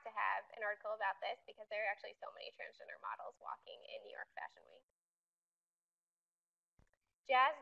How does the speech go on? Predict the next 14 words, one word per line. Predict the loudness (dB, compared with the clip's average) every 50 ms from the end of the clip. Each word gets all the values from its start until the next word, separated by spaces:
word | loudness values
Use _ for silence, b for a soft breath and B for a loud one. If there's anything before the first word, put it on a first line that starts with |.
| -2 -2
Jennings, | 0 0 0 0 -2 -2 -4 -4
you | -4
may | -2 0 0 0
have | 0 -2 -2
heard | -4 -2 0
of. | 2 2 2 2 2 -2 -6 -18 -20 _ _ _ _ _
She | -14 -10 -6 -4 -2 0 0 0 -2 -2 -2 2
had | 4 4 4 4 4 2
a | 0 0 0 0 0 -2 -2 0
show | 2 2 4 4 2
on | 0 -4 -8 -8 -4
T | -2
L | -2 -2 -2 -4 -10
C | -14